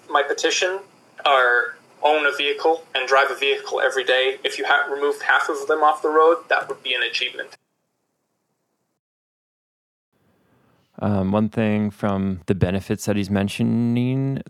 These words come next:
Speaker 2: throughout this, the benefits of switching to bike as transportation, was the road damage thing. That's something that kinda gets overlooked, and I know I haven't really thought about that much myself,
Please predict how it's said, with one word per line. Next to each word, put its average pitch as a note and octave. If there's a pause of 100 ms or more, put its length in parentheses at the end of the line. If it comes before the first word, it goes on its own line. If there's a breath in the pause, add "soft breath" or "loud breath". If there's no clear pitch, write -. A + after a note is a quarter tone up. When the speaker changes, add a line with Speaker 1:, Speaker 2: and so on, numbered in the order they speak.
Speaker 2:
throughout A#2
this, C3+
the A2+
benefits G2
of F#2
switching G2+
to F2
bike F2
as G#2+
transportation, A#2+
was A2
the A2
road G2+
damage E2+
thing. E2+
That's F#2+
something G#2
that F#2+
kinda G2
gets G2+
overlooked, F#2+
and F2+
I F2+
know F#2
I F2+
haven't G2
really F2+
thought F2+
about F2+
that F#2
much F#2
myself, F#2+